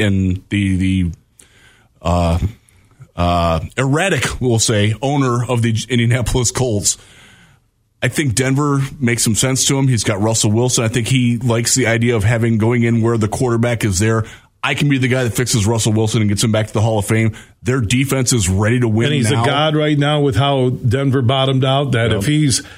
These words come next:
Speaker 2: if he's nine and eight with Denver next year, uh, they're ecstatic,
Speaker 1: Yeah, and
Speaker 2: right?
Speaker 1: look at, look at that division. The Raiders are going backwards. They're, they've given up on Derek Carr.
Speaker 2: Watch out for the Chargers
Speaker 1: Char-,
Speaker 2: in the
Speaker 1: Chargers,
Speaker 2: playoffs.
Speaker 1: Chargers are gonna be an interesting
Speaker 2: Right.
Speaker 1: thing, but, uh, the,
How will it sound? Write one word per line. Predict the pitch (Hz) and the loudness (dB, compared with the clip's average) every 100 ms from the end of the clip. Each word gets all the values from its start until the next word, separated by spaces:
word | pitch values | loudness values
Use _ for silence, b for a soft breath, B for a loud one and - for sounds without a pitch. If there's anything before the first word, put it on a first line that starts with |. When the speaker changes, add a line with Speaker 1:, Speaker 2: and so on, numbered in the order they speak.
| B B | B B
Speaker 2:
if | 120 | -2
he's | 113 185 143 | 0 2 2
nine | 160 151 151 | 2 2 0
and | 147 | 0
eight | 147 | 0
with | 143 127 | 2 2
Denver | 110 160 175 147 120 | 0 2 2 2 2
next | 117 113 - - | 2 0 0 0
year, | 123 113 110 98 - B B B - | 0 2 2 0 -4 B B B -2
uh, | 113 117 | 0 2
they're | 113 127 | 2 0
ecstatic, | 117 - 160 127 - 123 - | 0 0 0 0 -2 -4 -2
Speaker 1:
Yeah, | 113 | 0
and | 104 | 2
Speaker 2:
right? | 117 | 0
Speaker 1:
look | 135 | 0
at, | 160 139 | -2 0
look | 143 160 | 0 0
at | 156 | 0
that | 139 | 0
division. | 135 123 120 110 | 0 0 0 2
The | 98 | 2
Raiders | 107 135 135 113 | 2 2 0 0
are | 107 | 0
going | 92 113 107 98 90 - - | 0 0 2 2 0 -4 -4
backwards. | 110 131 117 107 98 | -4 -2 0 0 2
They're, | 110 | 0
they've | 113 98 117 87 | 0 0 -2 0
given | 110 113 117 | -2 0 0
up | 120 | 0
on | 110 104 | -2 0
Derek | 117 110 - | 0 0 -2
Carr. | 110 98 98 98 B | -2 0 0 -2 B
Speaker 2:
Watch | 165 190 | -2 0
out | 262 190 | 0 0
for | 208 | 0
the | 143 | 0
Chargers | - 170 185 139 | 0 0 2 2
Speaker 1:
Char-, | 135 | 2
Speaker 2:
in | 127 | 2
the | 127 | 0
Speaker 1:
Chargers, | - 156 156 143 | 0 0 0 2
Speaker 2:
playoffs. | 104 95 - | 0 0 0
Speaker 1:
Chargers | 139 254 254 | 0 2 2
are | |
gonna | 254 226 | 2 2
be | |
an | 170 | 2
interesting | 165 156 135 127 110 101 113 | 2 2 2 2 0 0 0
Speaker 2:
Right. | 110 | 0
Speaker 1:
thing, | 131 110 | 2 0
but, | 110 104 | -2 0
uh, | 117 110 110 | 0 2 0
the, | 110 113 107 117 | 0 -2 0 0